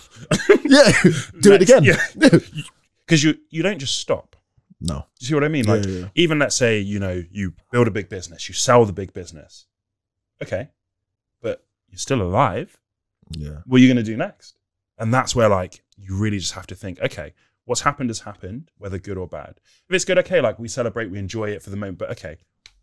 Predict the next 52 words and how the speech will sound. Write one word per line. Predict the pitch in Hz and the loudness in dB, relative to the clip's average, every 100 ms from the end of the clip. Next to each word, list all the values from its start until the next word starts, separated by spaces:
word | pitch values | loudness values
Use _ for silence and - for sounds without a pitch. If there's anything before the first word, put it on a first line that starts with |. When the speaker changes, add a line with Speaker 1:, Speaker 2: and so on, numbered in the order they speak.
| _ | _
Speaker 1:
next | - 76 | -14 -14
play. | - - _ _ _ | -14 -16 _ _ _
Speaker 2:
Yeah. | 117 101 87 - | -8 -6 -8 -8
Speaker 1:
What's | - - | -8 -10
next? | - _ - _ _ _ | -16 _ -20 _ _ _
How | - | -4
am | 127 | -2
I | 127 | -2
gonna | 117 110 101 98 _ _ - | -2 -6 -8 -12 _ _ -10
build | 101 - | -10 -10
impact | 101 92 - _ - | -18 -20 -20 _ -20
next? | 117 _ - _ _ _ _ _ _ _ _ _ _ _ - | -20 _ -20 _ _ _ _ _ _ _ _ _ _ _ -8
That's | 110 - | -8 -6
really | 107 95 | -6 -6
what | 90 | -8
it's | 82 | -14
about. | - 82 - _ _ | -18 -20 -20 _ _
How | - | -4
am | 131 | -2
I | |
gonna | 117 117 | -2 -4
impact | 117 101 95 - | -8 -10 -12 -14
the | 104 | -14
next | 98 - - | -14 -12 -14
thing? | - - _ _ _ _ _ | -16 -20 _ _ _ _ _
How | - | -2
am | 123 | 0
I | 123 | 0
gonna | 120 110 | -2 -4
make | 113 107 | -6 -8
sure | - 120 101 98 95 | -6 -2 -2 -4 -8
that | - | -12
I | 95 | -12
do | 85 104 | -12 -10
my | 95 101 | -8 -8
part | 98 82 78 _ _ | -12 -16 -20 _ _
in | 95 | -16
the | 85 | -14
next | 87 - - | -14 -18 -20
thing? | 76 _ _ _ _ - | _ _ _ _ _ 0
And | |
you | 135 | 2
might | 156 123 | 2 0
be | |
doing | 117 120 107 | -4 -4 -2
well | 104 | -2
in | 98 | -2
business, | 127 127 95 | -10 -12 -16
but | - - | -16 -12
bad | 95 | -12
at | - | -12
home. | 165 160 | -12 -14